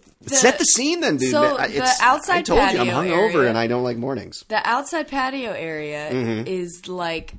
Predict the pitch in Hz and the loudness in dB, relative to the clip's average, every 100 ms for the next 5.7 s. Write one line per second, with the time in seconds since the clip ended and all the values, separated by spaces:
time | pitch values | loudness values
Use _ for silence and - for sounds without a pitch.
0 | - 214 262 220 - 202 156 147 170 180 | -8 -6 -6 -8 -10 -10 -8 -8 -10 -10
1 | 190 190 190 180 165 151 151 160 160 156 | -10 -10 -10 -10 -8 -10 -12 -14 -14 -14
2 | 156 160 156 147 82 - - - 214 226 | -12 -14 -14 -14 -14 -14 -12 0 2 4
3 | 233 - _ - 185 185 170 _ _ _ | 0 -8 _ -6 -4 -4 -8 _ _ _
4 | _ _ - 113 107 113 104 101 202 226 | _ _ -4 -2 0 -2 -2 -2 -2 -2
5 | 233 254 240 226 196 190 175 | -2 -4 -8 -6 -4 -6 -8